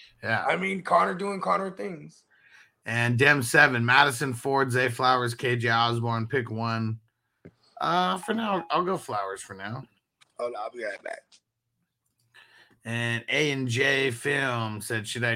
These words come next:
Speaker 1: trade, uh, should I trade George Kittle?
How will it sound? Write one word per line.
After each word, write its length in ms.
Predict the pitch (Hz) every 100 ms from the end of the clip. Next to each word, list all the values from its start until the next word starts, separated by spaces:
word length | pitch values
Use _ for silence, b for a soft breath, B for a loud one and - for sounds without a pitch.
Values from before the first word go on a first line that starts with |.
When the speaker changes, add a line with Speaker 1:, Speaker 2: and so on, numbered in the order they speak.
| 113
Speaker 1:
trade, 1120 | - - 120 117 110 104 101 98 98 95 92
uh, 500 | - 98 95 92 92
should 220 | 90 - 101
I 40 |
trade 400 | 95 - 110 104
George 560 | 101 123 139 139 117 -
Kittle? 960 | - 143 120 113 110 110 110 123 143